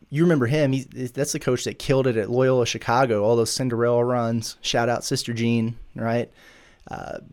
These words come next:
they did some pretty good work, though, when, when Moser came over to Oklahoma in the portal. And they've gotten off to a pretty solid start to the season. They were receiving votes in the top twenty-five. I was kinda hoping they'd get ranked,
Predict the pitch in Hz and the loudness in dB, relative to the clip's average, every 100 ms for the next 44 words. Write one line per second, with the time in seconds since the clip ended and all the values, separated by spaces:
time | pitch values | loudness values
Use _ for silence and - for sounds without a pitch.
0 | - 131 170 139 123 151 143 131 113 135 | -4 2 2 2 0 0 2 2 4 2
1 | 151 135 123 120 110 - 123 120 127 135 | 2 2 2 2 0 -2 -2 2 2 2
2 | 135 - 127 123 139 127 117 107 - _ | 0 -2 0 2 4 2 2 -4 -20 _
3 | _ - - 143 127 123 147 135 117 117 | _ -14 -4 -4 -2 0 0 2 0 -2
4 | - 131 110 143 151 117 - - - - | -2 -2 0 2 2 0 -8 -18 -20 -20
5 | _ _ - 135 139 349 311 180 160 - | _ _ -4 0 2 2 -2 0 -2 0
6 | 170 175 - 135 143 135 151 135 139 117 | 0 0 0 4 4 4 2 2 0 -2
7 | - 139 143 127 110 - 147 127 110 113 | 0 0 2 2 0 0 0 0 2 2
8 | 131 131 131 110 - 120 - 143 123 127 | 2 -2 -6 -6 -2 -2 0 -2 0 -2
9 | 127 135 123 110 - 170 160 143 127 123 | -2 0 -2 -4 -4 -2 -2 0 0 0
10 | 123 123 110 117 139 147 - | 0 -2 0 -2 -2 -6 -14